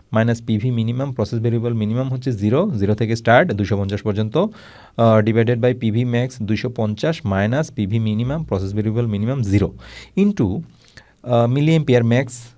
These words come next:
ম্যাক্সিমাম মিলিঅ্যাম্পিয়ার কত? বিশ মিলিঅ্যাম্পিয়ার মাইনাস মিলিঅ্যাম্পিয়ার মিনিমাম হচ্ছে জিরো, আহ, সরি, ফোর মিলিঅ্যাম্পিয়ার, তার মানে বিশ মাইনাস চার প্লাস হচ্ছে মিলিঅ্যাম্পিয়ার মিনিমাম,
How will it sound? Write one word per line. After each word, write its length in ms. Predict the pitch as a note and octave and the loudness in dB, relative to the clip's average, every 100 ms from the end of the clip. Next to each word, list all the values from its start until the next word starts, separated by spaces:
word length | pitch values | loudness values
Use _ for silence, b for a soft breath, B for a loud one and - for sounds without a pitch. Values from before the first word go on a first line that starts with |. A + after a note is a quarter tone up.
| - | -4
ম্যাক্সিমাম 340 | A2+ A2+ C3+ C3 | -2 -2 -2 -2
মিলিঅ্যাম্পিয়ার 400 | B2+ C3 B2+ B2+ | -2 -2 -2 -2
কত? 300 | C3+ G#3 B3 _ _ _ _ _ - | -2 -4 -4 _ _ _ _ _ -6
বিশ 220 | B2 D3 | -2 0
মিলিঅ্যাম্পিয়ার 420 | D3+ A2 E2+ F2 F2 | 2 2 0 -4 -2
মাইনাস 520 | G#2+ C3+ B2+ F#2+ - | 4 4 4 0 -2
মিলিঅ্যাম্পিয়ার 500 | B2 B2+ C3 B2 B2+ | 0 2 2 2 0
মিনিমাম 480 | A2+ A2 C3 D#3+ G#3 b b b b | 2 0 0 -2 -4 b b b b
হচ্ছে 400 | B2 - G3+ A#3+ D3+ - F#2 | -8 -2 -4 -4 -10 -12 -2
জিরো, 240 | A2+ A2+ F#2+ | 2 2 0
আহ, 240 | A2+ A2 | -2 -2
সরি, 220 | G2 A2+ | 0 -2
ফোর 260 | - D#3+ D#3 | 2 4 4
মিলিঅ্যাম্পিয়ার, 500 | C#3+ F#2 E2 E2+ D#2 b b b - | 2 -2 -4 -8 -10 b b b -6
তার 100 | A#2+ | -4
মানে 180 | D3+ D#3+ | -2 -4
বিশ 500 | G2 A#2+ E3+ - - | -2 0 -2 -4 -6
মাইনাস 480 | A#2 A#2+ D#3+ G3+ - - | -2 0 -2 -4 -8 -8
চার 280 | - G#2+ E2 - _ _ - | 0 0 0 -10 _ _ 0
প্লাস 340 | A#2 B2+ B2 | 4 4 2
হচ্ছে 220 | D3 - | -4 -2
মিলিঅ্যাম্পিয়ার 640 | D#3+ C#3 C3+ B2+ C3 C3+ G#3 - b b b _ | -2 2 0 0 0 0 -2 -6 b b b _
মিনিমাম, 300 | A#2+ G#2+ E2 | -2 -2 -2